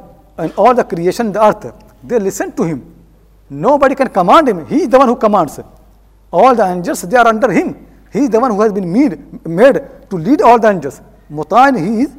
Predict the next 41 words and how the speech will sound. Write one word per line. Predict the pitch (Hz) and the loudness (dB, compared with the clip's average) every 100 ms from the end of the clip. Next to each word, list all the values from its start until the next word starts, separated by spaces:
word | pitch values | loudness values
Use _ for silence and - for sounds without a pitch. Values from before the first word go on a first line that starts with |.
| - _ - | -20 _ -2
obeyed | 190 196 320 143 - - | 0 2 0 -2 -12 -6
by | 165 220 | -2 0
everybody. | 226 233 262 175 127 - - _ _ _ | 4 4 4 2 0 -10 -20 _ _ _
So | - | -10
nobody | 139 240 294 214 | -2 0 2 2
can | 220 190 | 0 0
corrupt | 196 277 - | 2 2 0
him. | 147 | -6
Nobody | 180 240 | -4 -2
can | 240 202 | -2 -6
come | - 262 | -4 -6
and, | 220 175 208 214 _ | -4 -6 -8 -8 _
and | 202 208 131 | -12 -10 -10
dictate | - - 269 | -8 -2 0
anything | 214 202 | 0 -2
upon | 170 170 | -2 -4
him. | 135 117 _ - | -4 -14 _ -18
No, | 202 | -12
he | 220 175 | -6 -2
is | 302 | -2
the | 196 | 0
one | 220 214 | 0 0
who | |
commands | 202 196 196 | -2 -2 0
everybody. | 175 156 127 120 - - | 0 -2 -4 -10 -18 -16
Muta'in, | 147 156 233 254 240 262 - - | -12 -2 2 2 2 -2 -10 -12
he | 175 | -8
is | |
obeyed. | - 175 170 147 - - - _ _ _ - | 0 2 4 0 -2 -20 -20 _ _ _ -12
And | 143 139 | -10 -4
then, | 202 262 - - _ _ _ - | -4 -4 -10 -20 _ _ _ -6
uh, | 156 | -6
thamma | 160 - 277 262 190 190 | -6 0 0 0 -4 -6
amin. | 175 143 156 143 110 _ | -6 -8 -8 -10 -12 _
Thamma | 196 208 220 | -6 -2 -2
means | 170 233 - | -4 -6 -10
there. | 127 170 143 117 - _ | -2 0 0 -4 -20 _
At | 151 | -12
the | 143 | -12
same | - - 320 381 | -8 -2 -2 0
time, | 214 170 196 - | 0 0 0 -8